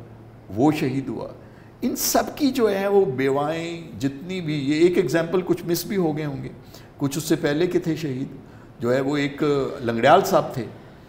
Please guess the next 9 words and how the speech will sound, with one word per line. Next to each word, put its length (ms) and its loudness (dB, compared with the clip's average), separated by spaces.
मैंने 200 0
उनकी 320 -2
family 360 0
की 140 -8
जो 200 2
है 80 2
वो 540 -2
देखी 260 -2
मुश्किलात। 680 -8